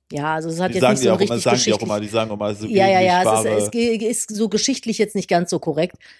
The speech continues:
Speaker 1: aber es ist einfach von der, ähm, von der Erzählweise her, es ist so ein bisschen Comedy, aber auch viel Drama. Ich liebe alles daran.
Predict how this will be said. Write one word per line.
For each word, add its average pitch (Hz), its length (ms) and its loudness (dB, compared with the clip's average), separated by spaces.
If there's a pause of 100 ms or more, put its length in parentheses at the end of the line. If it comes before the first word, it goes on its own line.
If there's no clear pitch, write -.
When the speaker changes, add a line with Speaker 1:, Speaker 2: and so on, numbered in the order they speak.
(160)
Speaker 1:
aber 180 260 4
es 170 120 0
ist - 180 -6
einfach 175 520 0
von 170 300 -4
der, 156 400 0
ähm, 147 600 -4 (640)
von 170 240 0
der 160 100 4
Erzählweise 165 800 4
her, 175 120 2
es 175 80 0
ist 220 100 -2
so 254 60 0
ein 220 80 4
bisschen 262 240 0
Comedy, 311 400 2
aber 214 140 2
auch 175 60 -6
viel 262 200 -2
Drama. 226 560 0 (460)
Ich - 140 -12
liebe 160 420 -10 (200)
alles 294 680 2
daran. 170 520 2